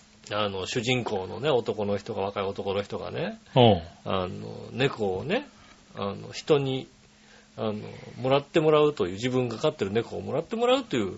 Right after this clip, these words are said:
Speaker 1: 旅を
Speaker 2: おう。
Speaker 1: するんですよ。
Speaker 2: へえ。
Speaker 1: ね、あの、で、お前がそんな猫をね、
Speaker 2: うん。
Speaker 1: 人にもらってあげるってことは、よっぽどのことなんだな、なんて話になるわけだよね。
Speaker 2: おう。
Speaker 1: うん。ね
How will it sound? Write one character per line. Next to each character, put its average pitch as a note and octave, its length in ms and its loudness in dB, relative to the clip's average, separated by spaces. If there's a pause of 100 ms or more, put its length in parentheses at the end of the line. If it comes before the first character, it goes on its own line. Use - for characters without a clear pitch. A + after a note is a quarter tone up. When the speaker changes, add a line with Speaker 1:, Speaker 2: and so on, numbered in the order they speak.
(140)
Speaker 1:
旅 A#2 220 2
を F#3 40 12
Speaker 2:
お A#2+ 560 12
う。 D#2+ 40 -6 (500)
Speaker 1:
す - 200 -2
る C3 140 4
ん A2 100 -2
で G2+ 120 -10
す - 120 -18
よ。 - 80 -12
Speaker 2:
へ C3+ 760 6 (840)
え。 - 20 -4
Speaker 1:
ね、 C3+ 280 2
あ G2+ 200 -2
の、 F2+ 160 -8 (520)
で、 G2 560 -2 (280)
お A#2 60 -8
前 E3 240 2
が F3+ 120 4
そ F3 120 -4
ん E3+ 100 -2
な E3+ 120 2
猫 E3 260 -4
を G2 120 0
ね、 A2 280 -4 (140)
Speaker 2:
う C3 60 6
ん。 G2+ 160 8
Speaker 1:
人 A2 120 0
に G#2+ 100 -2
も G#2 160 -4
ら A2+ 60 0
っ A2+ 40 -8
て - 160 -2
あ B2+ 40 2
げ C3 60 0
る D3 40 -4
っ - 40 -6
て - 100 -6
こ A2+ 60 -2
と G2+ 80 -8
は、 F#2+ 60 -8 (460)
よ A2 100 2
っ - 20 -2 (100)
ぽ E3+ 100 4
ど G#3 120 8
の A3 80 6
こ G#3+ 120 -4
と C4+ 80 -2
な B3+ 140 4
ん C#3 60 0
だ F#2+ 120 -2
な、 A#2 140 6
な A2 100 2
ん E2+ 60 -4
て - 160 -10
話 G2 240 -6
に G#2+ 60 -2
な A2 100 2
る G2 80 2
わ E2+ 60 -4
け F2+ 60 -12
だ F#2+ 80 -12
よ F#2+ 60 -10
ね。 C#3+ 200 -8 (120)
Speaker 2:
お A#2 400 12
う。 F#2+ 680 2
Speaker 1:
う - 240 -10
ん。 - 20 -2
ね G#2 400 2